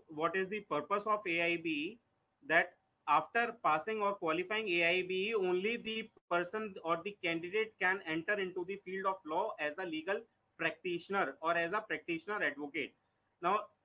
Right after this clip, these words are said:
naturally, there should be some qualifying aspects, uh, with regard to minimum percentage or minimum marks,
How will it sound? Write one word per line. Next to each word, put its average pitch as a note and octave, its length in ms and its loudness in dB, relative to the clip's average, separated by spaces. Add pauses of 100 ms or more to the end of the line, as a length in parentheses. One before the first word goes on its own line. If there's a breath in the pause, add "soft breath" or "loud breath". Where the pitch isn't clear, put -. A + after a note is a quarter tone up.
(220)
naturally, A3 600 2
there G#3 260 2
should G#3 200 -2
be G#3+ 140 -2
some A3 300 0
qualifying G3 640 2 (280)
aspects, E3 560 2 (1000)
uh, D#3+ 160 2
with F3+ 140 0
regard F3+ 360 4
to G#3 80 2
minimum F#3+ 520 2
percentage F#3 540 0
or F#3 120 0
minimum F3+ 500 -2
marks, E3 380 4